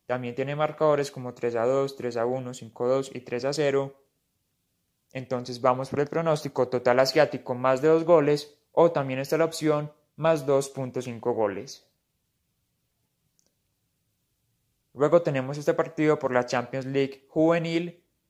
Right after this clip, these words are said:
que también les puede aparecer como uefa Youth League. Juega Brujas sub diecinueve contra Paris Saint-Germain sub diecinueve. Vamos por el pronóstico total asiático, más dos punto veinticinco goles.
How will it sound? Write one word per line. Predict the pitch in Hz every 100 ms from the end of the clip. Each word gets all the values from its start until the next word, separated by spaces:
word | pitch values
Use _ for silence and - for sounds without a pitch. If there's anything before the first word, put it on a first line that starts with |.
| _ _
que | 160
también | 156 135 131
les | -
puede | 147
aparecer | 143 131 123 131
como | 151 139
uefa | 127 139 143 151
Youth | 135 127 131
League. | 151 160 165 - _ _ _ _ _
Juega | 131 127 135
Brujas | 135 147 143 139
sub | 131 117
diecinueve | 143 156 165 151 151
contra | 147 131 127 123
Paris | 123 120
Saint-Germain | 123 127 127 117 117
sub | 120
diecinueve. | 123 120 120 147 147 165 170 _ _ _ _ _ _ _ _ _ _ _ _ _ _ _
Vamos | 131 131 139
por | 143
el | 160
pronóstico | 165 170 156 151 151 151
total | 139 127 127
asiático, | 135 143 160 156 160 151
más | 143 131 123
dos | 131 127
punto | 139 147 139
veinticinco | 127 127 120 117 143
goles. | 156 151 143 143 -